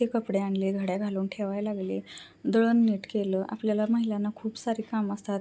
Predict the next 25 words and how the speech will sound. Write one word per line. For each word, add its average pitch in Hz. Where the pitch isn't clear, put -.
इस्त्री -
करायचं, 196
नंतर 202
घरातली 202
स्वच्छता 214
वगैरे, 196
मुलांचं 202
बघायचं, 190
मुलांचा 190
अभ्यास, 190
सगळं, 190
सगळं 202
असतं. 202
तर 220
महिला 226
त्या 233
मॅनेज 233
करतात, 220
पण, 208
अ, 214
कसं 226
असतं, 214
काही 220
काही 208
घरांमध्ये 202